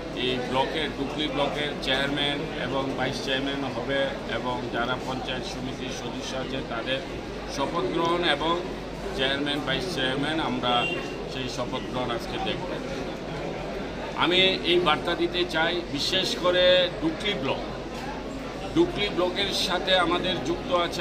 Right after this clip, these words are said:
আমাদের বাদারঘাটের পাঁচটি পঞ্চায়েত এবং আমাদের গোলাঘাটি তিনটি পঞ্চায়েত এবং আমাদের অল্প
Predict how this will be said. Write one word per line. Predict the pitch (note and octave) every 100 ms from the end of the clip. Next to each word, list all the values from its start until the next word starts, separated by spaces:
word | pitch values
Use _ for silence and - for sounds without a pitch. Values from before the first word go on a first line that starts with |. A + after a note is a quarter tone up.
| E3
আমাদের | D#3+ D#3+ E3 D#3+ D3 C#3
বাদারঘাটের | C3+ D#3+ D3+ D#3+ D#3+ D#3 - - - - - - - - - - -
পাঁচটি | D3 - C3+ D#3+ D#3 B2 A#2 - -
পঞ্চায়েত | C#3 C#3+ D#3+ D#3+ E3+ - - D#3 - - - - - - -
এবং | C#3 D#3 D#3
আমাদের | D#3 D#3 D#3 D#3 D3 - - - - - - - - - - - -
গোলাঘাটি | D3 D#3 D3+ D3+ D3 D#3+ D3+ A#2+ - - - - - -
তিনটি | D3+ - E3 D#3+
পঞ্চায়েত | D#3+ D3+ D#3+ D#3+ E3+ - - - - - - - D3 G3 - - - - - F3+ - - - - D3+
এবং | D3 D#3+ D#3
আমাদের | D#3+ D#3 D#3 D#3
অল্প | D#3